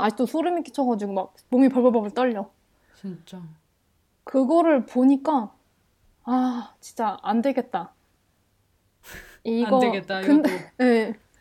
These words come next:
Speaker 2: 이 우유고 뭐고 이거 지금.
Speaker 1: 응. 그니까요.
Speaker 2: 음.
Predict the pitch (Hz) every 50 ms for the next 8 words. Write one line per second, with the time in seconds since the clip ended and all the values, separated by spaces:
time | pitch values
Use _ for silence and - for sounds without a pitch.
0 | _ - - - _ _ _ _ _ - 202 220 220 220 214 208 208 208 202 196
1 | 185 220 247 247 254 269 269 233 254 233 214 208 208 202 208 214 202 190 175 190
2 | 185 180 170 180 175 165 170 165 165 165 156 285 339 302 208 - - - - -
3 | _ _ _ _ _ _ _ _ _ - - 320 330 339 339 311 233 214 202 190
4 | 196 196 - 208 208 208 202 202 196 190 190 185 180